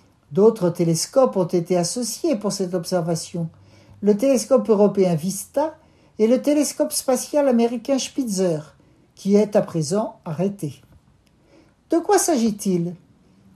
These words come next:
La distance de cette galaxie appelée H D un a été déterminée grâce à la méthode appelée décalage spectral. La lumière que l'on reçoit est modifiée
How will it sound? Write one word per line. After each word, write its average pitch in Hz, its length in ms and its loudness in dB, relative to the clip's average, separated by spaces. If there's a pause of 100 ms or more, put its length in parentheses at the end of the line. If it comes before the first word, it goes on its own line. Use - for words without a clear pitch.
(120)
La 196 100 4
distance 277 480 2
de 277 80 -2
cette 214 220 0
galaxie 233 580 2
appelée 196 460 4
H 202 260 0
D 160 260 2
un 277 180 -2 (380)
a 214 140 6
été 262 220 2
déterminée 285 680 2
grâce 247 280 -2
à 247 80 4
la 226 100 4
méthode 247 400 2
appelée 240 540 2 (260)
décalage 269 480 2
spectral. 160 720 -6 (580)
La 175 140 4
lumière 233 400 6
que - 80 2
l'on 185 180 4
reçoit 208 520 2
est 254 40 4
modifiée 233 680 -2